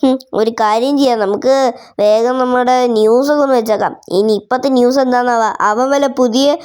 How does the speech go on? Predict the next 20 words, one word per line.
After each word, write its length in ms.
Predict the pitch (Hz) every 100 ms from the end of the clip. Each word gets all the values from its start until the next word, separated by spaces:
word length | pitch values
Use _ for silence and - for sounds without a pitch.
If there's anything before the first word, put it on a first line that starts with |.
| - -
വേലത്തരം 520 | 240 247 262 277 285 269
കാണിച്ചു 280 | 247 247
വെച്ചിട്ടുണ്ടോ 400 | 269 233 240 262
എന്ന് 140 | 254 233
ആർക്കറിയാം? 420 | 226 233 233 226 - -
ആ 20 | 202 220
വെനം 260 | 220 226 233
സ്പൈഡർമാൻ 420 | 247 240 240 254 247
തന്നെ, 180 | 247 240
ഗൈസ്. 200 | 226 233 -
ഹും, 180 | 285 254 240 _ _ _ - -
അവൻ്റെ 240 | - 247 240 208
പേര് 320 | 214 247 294 285
കേട്ടാലും 340 | 262 262 247
മതി, 140 | 214 208
വെനം 380 | 214 202 220 233 254 -
സ്പൈഡർമാൻ. 500 | 277 262 254 247 - - - _ 202
എനിക്ക് 220 | 202 208 254
തോന്നുന്നു 320 | 262 277 285
ഇവൻ 140 | 269